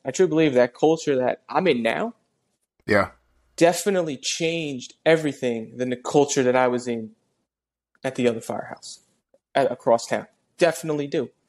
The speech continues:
Speaker 2: Yeah, you're right.
Speaker 1: And
Speaker 2: Yeah.
Speaker 1: I think the, the culture that's around you, of whatever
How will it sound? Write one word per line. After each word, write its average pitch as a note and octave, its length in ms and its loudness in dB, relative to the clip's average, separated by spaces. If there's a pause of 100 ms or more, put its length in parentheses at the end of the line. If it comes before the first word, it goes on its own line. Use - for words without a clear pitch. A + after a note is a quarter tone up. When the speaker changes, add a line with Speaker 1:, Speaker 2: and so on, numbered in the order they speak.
(280)
Speaker 2:
Yeah, G2 300 -2
you're A#2 120 4
right. C3 220 4 (340)
Speaker 1:
And C3 380 4 (160)
Speaker 2:
Yeah. G2 200 -2 (1200)
Speaker 1:
I D3+ 120 4
think D3+ 340 0 (180)
the, C#3 120 -4 (180)
the C#3+ 60 -2
culture D3 440 4
that's C#3 160 4
around B2+ 360 2
you, G3+ 180 -6 (520)
of B2+ 160 -6
whatever D#3 500 4